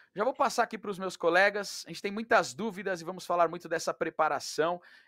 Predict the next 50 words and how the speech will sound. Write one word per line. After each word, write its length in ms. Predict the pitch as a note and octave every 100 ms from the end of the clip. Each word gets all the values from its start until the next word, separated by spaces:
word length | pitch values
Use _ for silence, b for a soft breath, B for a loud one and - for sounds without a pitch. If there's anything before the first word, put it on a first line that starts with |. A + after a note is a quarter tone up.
| -
E 60 |
é 40 | -
claro, 340 | - A#2+ C3
a 20 |
gente 80 | B2+
vai 100 | B2+
puxar 200 | - C3+
um 40 |
pouquinho 240 | A2+ G#2 G#2+
mais 160 | A2+
pra 160 | - G#2+
Premier 340 | - A2+ G#2
League, 180 | F#2 B2
porque 200 | - -
aqui 180 | C#3+ F#3
são 200 | - F3+ -
três 260 | E3 A3+
apaixonados 1120 | G3 F3 E3 F3+ - C#3 A#2 C3 C#3+ D3 - - b b b
por 120 | E3+
Premier 420 | E3 F3+ E3+ F#3 F3
League, 280 | C#3+ G#2+
viu? 120 | G2 A2+
Então 200 | C3 D3
você 240 | E3 F#3
vai 160 | F3+ F#3
sentir 380 | F#3+ D#3+ F#3
no 100 | F3+
nosso 280 | F3 E3 -
bate-papo 600 | D#3+ D#3+ - C3+ C#3+ D3 _ B B
e 80 | -
a 60 | D#3
galera 320 | D#3 D3+ D#3+
que 80 | -
nos 180 | D#3+ D#3
acompanha 540 | D3 D3 B2+ C#3+ D3+
gosta 340 | C3+ C#3+ -
muito 320 | C3 B2+ C3 A#2
do 80 |
campeonato 560 | B2 C3+ B2+ B2+ B2 -
inglês. 360 | C3+ G2 E2+ - b
Deixa 160 | b -
eu 20 |
começar 400 | - D4+ A3+ A#3
contigo, 460 | - F#3+ - A3+ F#3+
Ricardo. 640 | F#3 - G3+ F#3 F#3+ C3 A2
Você 260 | E3 -
faz 240 | F#3 F3+ E3+
a 60 |
primeira 360 | E3 E3 D#3+ E3
pergunta 560 | - D#3 C#3 D3+ D3